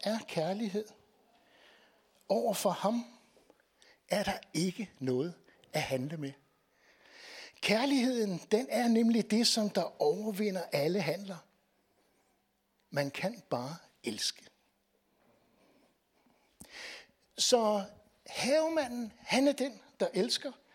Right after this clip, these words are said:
Mit billede var forkert, fordi jeg troede, det var Gud, som der hele tiden krævede noget. Men det, der kræver noget, er måske en helt anden.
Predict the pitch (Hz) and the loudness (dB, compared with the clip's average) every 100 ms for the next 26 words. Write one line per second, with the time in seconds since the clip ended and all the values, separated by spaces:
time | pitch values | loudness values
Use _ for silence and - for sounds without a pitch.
0 | - - - - 254 320 269 254 311 294 | -20 -20 -2 6 6 6 4 6 6 4
1 | 262 190 180 - 170 277 247 - 247 269 | 2 0 -2 -2 0 0 0 0 2 4
2 | - 277 262 220 196 269 269 247 202 269 | 4 2 4 2 4 4 4 4 4 4
3 | 262 220 190 220 302 247 208 285 - - | 2 4 4 4 4 4 4 2 -2 -20
4 | _ _ _ _ _ _ _ _ _ _ | _ _ _ _ _ _ _ _ _ _
5 | _ _ _ _ - 180 180 285 277 214 | _ _ _ _ 0 2 4 2 4 4
6 | 254 262 220 233 247 - - 180 165 - | 6 4 4 2 -2 -6 -2 0 2 0
7 | 196 139 135 208 143 180 226 | -2 -4 -6 -2 -2 -2 -8